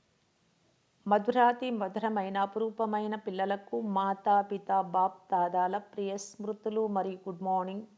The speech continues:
ఆత్మిక పిల్లలకు ఆత్మిక తండ్రి నమస్తే. ధారణ కొరకు ముఖ్య సారం, ఫస్ట్ పాయింట్, మీ సమయాన్ని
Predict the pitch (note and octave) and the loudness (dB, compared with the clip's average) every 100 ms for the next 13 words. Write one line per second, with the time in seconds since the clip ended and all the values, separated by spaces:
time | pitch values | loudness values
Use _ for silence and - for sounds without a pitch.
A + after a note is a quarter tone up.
0 | _ _ _ _ _ _ - G3+ G#3 G#3+ | _ _ _ _ _ _ -2 -2 0 -6
1 | G#3 G3+ G3+ A3 G#3+ A3 A#3 A#3+ G#3+ G3 | 0 0 0 0 2 2 0 2 4 4
2 | - F#3+ F#3+ G3 - G3 G#3 G#3 G#3 F3 | 0 -6 -2 -2 0 0 0 -2 -4 -4
3 | E3+ F3 - _ - - - _ _ _ | -6 -8 -14 _ -12 -10 -12 _ _ _
4 | _ _ _ _ _ _ F#3+ G3 G#3+ G#3+ | _ _ _ _ _ _ -14 -2 4 4
5 | A3+ A3+ A3 G#3+ G#3 G3+ G3+ G#3 A3 - | 4 0 0 0 0 -2 -2 -4 -4 -4
6 | - G3+ G3 G3 - G#3+ - - A#3 F#3 | 0 2 2 0 -4 -6 -6 -10 -6 -4
7 | F3 F#3 - - _ _ _ _ _ _ | -6 -10 -16 -20 _ _ _ _ _ _
8 | G#3 A#3+ A#3+ - G#3+ A3 A#3 A3+ A3 A3 | -4 -2 -2 0 2 4 4 4 2 -2